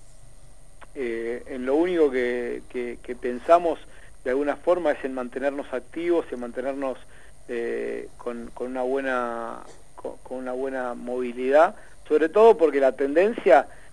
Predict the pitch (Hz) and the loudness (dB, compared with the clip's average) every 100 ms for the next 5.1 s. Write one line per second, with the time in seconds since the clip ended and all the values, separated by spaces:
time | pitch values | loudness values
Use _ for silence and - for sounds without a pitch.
0 | - 147 143 - - - - - 156 - | -2 0 -2 -10 -18 -18 -14 -4 -2 -2
1 | 160 - 147 143 143 - 165 160 147 143 | -6 -6 0 2 2 4 4 4 -2 2
2 | 190 202 185 165 147 135 131 127 123 131 | 4 4 8 8 10 8 6 4 2 -2
3 | 127 123 120 120 120 117 - - 135 131 | -4 -2 -2 -4 -4 -6 -12 -10 -6 -4
4 | 131 131 151 - 143 139 151 185 185 220 | -4 2 2 2 -2 0 2 2 2 4
5 | 233 | 4